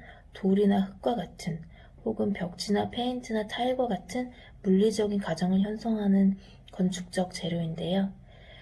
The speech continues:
여기에 다양한 발견된 이미지와 사물들이 짜깁기 되었습니다.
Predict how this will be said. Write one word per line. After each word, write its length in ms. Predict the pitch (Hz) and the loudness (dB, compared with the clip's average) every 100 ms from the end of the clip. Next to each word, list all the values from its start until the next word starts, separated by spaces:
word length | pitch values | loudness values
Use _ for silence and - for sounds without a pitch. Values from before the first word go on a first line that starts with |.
| - - - | -20 -10 0
여기에 540 | 180 185 202 202 202 | 2 2 2 2 2
다양한 720 | 196 175 185 196 196 196 190 - | 2 4 6 6 6 4 2 -4
발견된 600 | - 170 196 196 196 190 | -4 2 6 6 6 2
이미지와 480 | - 190 208 208 202 | 2 4 4 2 -2
사물들이 680 | 196 214 233 226 180 202 - - - | -2 -2 -2 -2 0 0 -2 -16 -10
짜깁기 460 | - 208 - - 202 | -4 -4 -4 -4 -2
되었습니다. 760 | 180 175 - 170 160 165 160 | 0 -2 -4 -6 -6 -8 -12